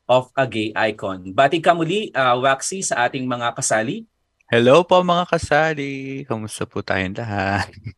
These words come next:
Speaker 1: Ayan. At kanina nga, pinag-usapan na natin yung konsepto, layunin at inspirasyon ng iyong thesis. Ngayon naman, tutungo tayo sa ikalawang bahagi
Speaker 2: Mm-hmm.
Speaker 1: ng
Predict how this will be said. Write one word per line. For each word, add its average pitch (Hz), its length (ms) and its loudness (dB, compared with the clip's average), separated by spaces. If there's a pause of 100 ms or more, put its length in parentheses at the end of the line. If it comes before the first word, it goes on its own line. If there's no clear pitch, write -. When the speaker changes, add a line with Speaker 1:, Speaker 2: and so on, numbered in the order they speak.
(240)
Speaker 1:
Ayan. 113 720 0
At 135 160 2
kanina 175 400 2
nga, 165 160 4
pinag-usapan 147 760 0
na 127 200 -2
natin 131 400 -4 (160)
yung 240 160 -6
konsepto, 190 640 0
layunin 160 560 0
at 139 160 -4
inspirasyon 143 800 -2
ng 135 240 -2
iyong 135 240 -2
thesis. 113 400 -8
Ngayon 151 240 2
naman, 160 240 4
tutungo 143 400 -2
tayo 127 240 2
sa 131 160 -4
ikalawang 131 400 -2
bahagi 117 400 -2
Speaker 2:
Mm-hmm. 107 560 -4
Speaker 1:
ng 139 260 0